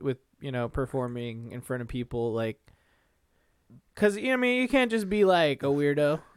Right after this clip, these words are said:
up there, you know, unle-, unless that's your gimmick, I guess.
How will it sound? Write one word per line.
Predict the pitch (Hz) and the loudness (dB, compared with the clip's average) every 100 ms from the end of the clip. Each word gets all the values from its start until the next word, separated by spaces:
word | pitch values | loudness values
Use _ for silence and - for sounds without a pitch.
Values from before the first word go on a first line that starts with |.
| - | -4
up | 143 - | -4 0
there, | 147 165 - _ _ | 0 0 -4 _ _
you | - | -6
know, | 160 160 170 _ | -2 -2 -4 _
unle-, | 165 180 208 | 0 2 2
unless | 208 214 226 254 | 4 4 4 2
that's | - 214 214 208 | 2 2 2 0
your | 160 | 0
gimmick, | 143 147 190 214 | 0 0 -2 2
I | 202 | 2
guess. | 190 214 233 - - | 4 2 2 -8 -16